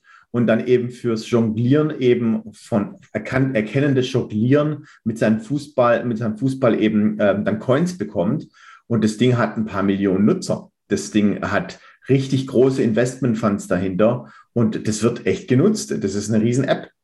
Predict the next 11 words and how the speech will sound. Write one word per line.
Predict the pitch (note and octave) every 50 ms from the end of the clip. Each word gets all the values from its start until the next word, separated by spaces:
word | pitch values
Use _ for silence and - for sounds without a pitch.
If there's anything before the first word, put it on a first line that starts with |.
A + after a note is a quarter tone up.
| _ _ _
aber | G2 G2+ G#2+ C#3+ D3 - - - -
hat | B2 C3 -
natürlich | C3 - - C3 B2 - - -
auch | A2+ A#2 -
den | - B2+ G#2+
Kurseinbruch | - - C3+ C3 C3+ - A2 A2 G#2+ - G2 F#2+ -
jetzt | G#2 F#2+ - -
nicht | A2 G#2+ -
so | G#2 F2+
gut | F#2+ F#2+
überstanden, | F#2+ F#2 G2 G2 - - E2+ D#2+ - - - B2+ C3+ -